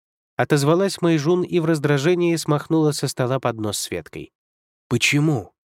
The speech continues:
переспросил Лидзе, когда Яньгун у него спросил. «Очень просто.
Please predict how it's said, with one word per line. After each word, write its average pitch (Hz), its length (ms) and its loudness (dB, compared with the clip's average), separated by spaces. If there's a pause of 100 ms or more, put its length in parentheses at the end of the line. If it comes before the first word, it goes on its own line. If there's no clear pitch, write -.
(140)
переспросил 131 600 0
Лидзе, 120 420 0
когда 143 260 0
Яньгун 135 600 0
у 151 100 -2
него 135 260 0
спросил. 104 540 -6 (580)
«Очень 156 380 2
просто. - 480 -4